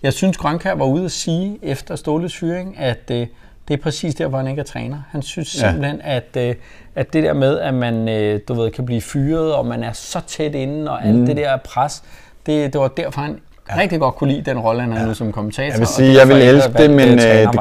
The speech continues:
Speaker 2: kræver en trænerlicens for det første,
Speaker 1: Ja.
Speaker 2: som han ikke har, og, øh, og, og ja... Øhm.
Speaker 1: Ja. Den sidste, vi har på listen her,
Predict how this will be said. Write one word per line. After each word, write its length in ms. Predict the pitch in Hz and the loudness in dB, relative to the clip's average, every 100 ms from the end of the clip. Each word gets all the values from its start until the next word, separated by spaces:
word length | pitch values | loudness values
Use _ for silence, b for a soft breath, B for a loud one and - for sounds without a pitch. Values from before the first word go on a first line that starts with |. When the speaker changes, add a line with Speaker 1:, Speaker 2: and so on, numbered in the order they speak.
| 110 | 4
Speaker 2:
kræver 240 | 127 143 139 | 6 8 6
en 280 | 120 110 98 | 6 4 2
trænerlicens 680 | 113 110 127 107 120 104 - | 0 2 2 2 0 -2 -4
for 80 | |
det 100 | 104 | -4
første, 280 | 107 104 104 | 0 0 0
Speaker 1:
Ja. 60 | 113 | -4
Speaker 2:
som 240 | - 110 | 0 2
han 100 | 107 | 4
ikke 180 | 110 107 | 2 2
har, 140 | 107 | -2
og, 400 | 98 104 95 95 90 | -2 -4 -4 -2 -4
øh, 60 | 87 b b b b b | -6 b b b b b
og, 240 | 92 90 | -8 -8
og 120 | - 98 | -8 -8
ja... 180 | 95 - - - - | -6 -8 -12 -16 -8
Øhm. 520 | 95 90 87 85 82 | -4 -4 -4 -6 -8
Speaker 1:
Ja. 60 | 85 87 - b - | -8 -10 -14 b 2
Den 140 | 143 | 4
sidste, 300 | 147 160 156 | 4 2 6
vi 40 | 143 | 6
har 80 | |
på 100 | 123 | 6
listen 340 | 123 117 - 135 | 4 0 -4 -6
her, 180 | 120 | -6